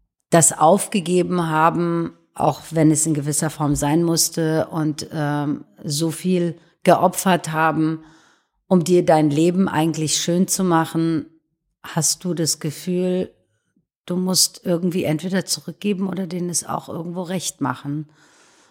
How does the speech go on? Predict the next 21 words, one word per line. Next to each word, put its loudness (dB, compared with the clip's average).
Und 2
nicht 0
jetzt -4
den -2
Rebell 0
oder -2
den -2
Revoluzzer -4
heraushängen -4
zu -6
lassen, -2
der 0
einfach -4
macht, -8
was, -6
worauf -6
er -2
Lust -2
hat. -16
Insofern, 0
ähm, -2